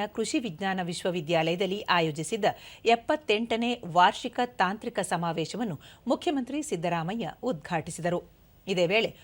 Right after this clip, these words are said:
ಉಪಮುಖ್ಯಮಂತ್ರಿ ಡಿ ಕೆ ಶಿವಕುಮಾರ್, ಬೃಹತ್ ಕೈಗಾರಿಕಾ ಸಚಿವ ಎಂ ಬಿ ಪಾಟೀಲ್,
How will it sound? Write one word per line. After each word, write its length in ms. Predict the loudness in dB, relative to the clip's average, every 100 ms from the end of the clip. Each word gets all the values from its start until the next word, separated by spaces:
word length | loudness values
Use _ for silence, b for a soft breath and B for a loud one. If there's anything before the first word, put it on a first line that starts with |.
| B
ಉಪಮುಖ್ಯಮಂತ್ರಿ 720 | 0 2 0 -2 -6 -6 -4 -2
ಡಿ 140 | -4
ಕೆ 160 | -2 -6
ಶಿವಕುಮಾರ್, 540 | -4 -8 -4 -2 -4 B B -4
ಬೃಹತ್ 300 | 2 2 2
ಕೈಗಾರಿಕಾ 560 | 2 2 2 0 0 0
ಸಚಿವ 340 | 0 -4 -2 -2
ಎಂ 140 | -2 -2
ಬಿ 100 | -4
ಪಾಟೀಲ್, 480 | 0 0 2 -4